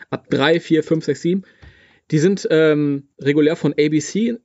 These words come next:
äh, in Auftrag gegeben worden, der Fernsehstation A B C. Und, ähm, da gab's Auflagen. Da wurde gesagt, das sind, ähm, das ist eine Kinderserie, das muss nun so und so sein.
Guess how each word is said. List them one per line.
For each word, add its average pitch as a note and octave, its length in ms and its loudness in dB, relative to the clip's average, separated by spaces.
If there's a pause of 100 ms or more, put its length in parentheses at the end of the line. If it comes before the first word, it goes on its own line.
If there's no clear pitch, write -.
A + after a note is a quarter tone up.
(140)
äh, D3+ 180 2
in C#3 120 -6
Auftrag F#3+ 340 -4
gegeben F#3+ 320 2
worden, G3 320 -2 (220)
der C3 80 -16
Fernsehstation D3 580 -2
A C#3 140 0
B C#3 100 -2
C. B3+ 320 -4 (720)
Und, D3 480 0
ähm, C#3+ 320 2
da C3+ 80 2
gab's D#3+ 180 -4
Auflagen. A#2+ 720 -2 (380)
Da C#3 400 -6
wurde D3+ 160 2
gesagt, C3+ 320 -2
das C#3 100 -4
sind, C#3+ 320 -4
ähm, B2+ 540 -2
das B2+ 160 -10
ist B2+ 80 -6
eine C3+ 100 -4
Kinderserie, F3+ 540 2
das D3+ 120 -6
muss C#3 120 -6
nun C#3+ 160 0
so C#3 140 2
und D3 120 -2
so C3+ 160 0
sein. A2+ 320 -4